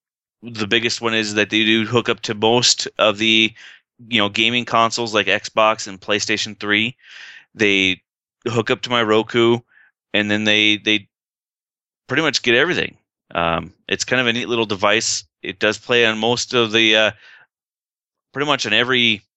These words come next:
operating system that they have, Windows, Mac, Linux. Uh, and the, it's just one of those things that it's on my to-do list to play with, and it seems to cover most of the things that I need it to cover, but I just haven't had the time to play with it.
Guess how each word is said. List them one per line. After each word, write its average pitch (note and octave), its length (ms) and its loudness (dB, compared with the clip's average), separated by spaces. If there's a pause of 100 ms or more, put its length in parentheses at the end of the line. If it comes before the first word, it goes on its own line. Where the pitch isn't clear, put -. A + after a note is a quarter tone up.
(520)
operating A2+ 340 0
system A2+ 360 -8
that G#2+ 120 -8
they G2 140 0
have, F#2+ 420 -2 (100)
Windows, G#2 580 -4
Mac, F#2+ 380 0
Linux. G#2+ 520 -4 (520)
Uh, E2+ 380 0 (840)
and G2+ 220 -2
the, G2+ 180 -2
it's D2+ 200 0
just A2 220 -2 (200)
one A#2 280 2
of D#3 60 4
those D#3 180 4
things C#3 300 -2
that A2+ 160 0 (140)
it's A2+ 180 0
on A#2+ 180 2
my B2 120 2
to-do A2+ 280 -10
list A#2+ 240 -6
to - 60 -8
play A#2 220 -2
with, C#3+ 300 -2 (680)
and G2 140 0
it F#2+ 100 0
seems C3 360 0
to B2+ 100 0
cover A#2+ 360 0
most A#2 360 0
of B2+ 60 -6
the A2+ 40 -6
things B2 260 -4
that A2 100 0
I G#2+ 120 2
need G#2+ 280 0
it B2+ 120 2
to C#3+ 80 -12
cover, C#3+ 460 -4 (480)
but G#2 100 -2
I F#2+ 100 -2
just G2 220 -10
haven't G#2+ 160 -6
had G#2+ 100 -6
the G#2 40 -10
time A2 220 -8
to G#2+ 60 -12
play G#2+ 200 -2
with F2 160 -4
it. D#2+ 140 -8